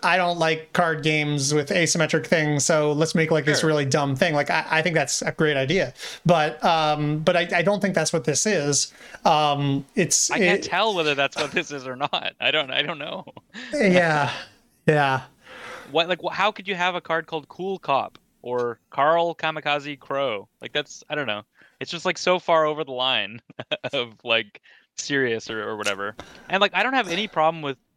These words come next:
Speaker 2: games being flippant or media being flippant or, or funny
Speaker 1: Silly.
Speaker 2: or
Speaker 1: I mean,
Speaker 2: irreverent or
Speaker 1: Gem
Speaker 2: whatever.
Speaker 1: Wizards
Speaker 2: Yeah.
Speaker 1: is silly, and, you know, I have
Speaker 2: Yes.
Speaker 1: no problem with that at all.
Speaker 2: But it, it's just clear that that's intentional, I guess, is the main
Speaker 1: Mm-hmm.
Speaker 2: thing.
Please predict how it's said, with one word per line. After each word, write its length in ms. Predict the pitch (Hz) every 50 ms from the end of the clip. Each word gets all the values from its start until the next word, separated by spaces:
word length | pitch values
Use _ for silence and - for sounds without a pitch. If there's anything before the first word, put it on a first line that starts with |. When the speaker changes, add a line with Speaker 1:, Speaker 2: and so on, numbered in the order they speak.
| _ _ -
Speaker 2:
games 240 | 135 139 139 131
being 180 | 123 139 127 117 -
flippant 380 | - 139 139 - 101 92 98 -
or 100 | 104 104
media 300 | 104 110 123 127 131 123
being 200 | 110 120 117 110
flippant 400 | - - 139 131 - 110 101 - -
or, 240 | 104 101 101 101 - _ _ _ _ _ _ _ _ -
or 100 | 110 107
funny 280 | - - 127 127 127
Speaker 1:
Silly. 480 | 127 127 131 123 170 170 180 180 175 175
Speaker 2:
or 40 | 160
Speaker 1:
I 40 |
mean, 120 | 160 175 180
Speaker 2:
irreverent 360 | 175 170 165 139 135 139 - - -
or 40 |
Speaker 1:
Gem 140 | - 185 202 214
Speaker 2:
whatever. 80 | 214 220 214 233
Speaker 1:
Wizards 140 | 220 170 151
Speaker 2:
Yeah. 60 | 156
Speaker 1:
is 100 | 151 139 -
silly, 500 | - - 151 139 143 165 180 190 190 185
and, 400 | 175 165 165 160 160 156 151 151 _ _ _
you 120 | - 180 160
know, 200 | 143 139 151 156
I 60 | 156
have 140 | 156 165 165
Speaker 2:
Yes. 40 | 170
Speaker 1:
no 100 | 185 185
problem 220 | 185 160 151 151
with 80 | 156 151
that 120 | 160 170
at 80 | 185 208
all. 340 | 214 180 135 127 127 - _ _ _ _ _ _ _ _ _ _ _ _ _ -
Speaker 2:
But 80 | 156 175
it, 80 | 185 180
it's 120 | 190 -
just 180 | - 220 202 -
clear 260 | - - 190 202 196
that 160 | 180 180 151
that's 340 | - 160 160 - - - - _
intentional, 640 | - 139 127 - - 139 147 147 - - - 98 95 92
I 80 | 98
guess, 260 | 98 98 92 104 -
is 140 | 117 110 101
the 80 | - 110
main 180 | - 180 147 156
Speaker 1:
Mm-hmm. 80 | 156
Speaker 2:
thing. 220 | 151 151 156 156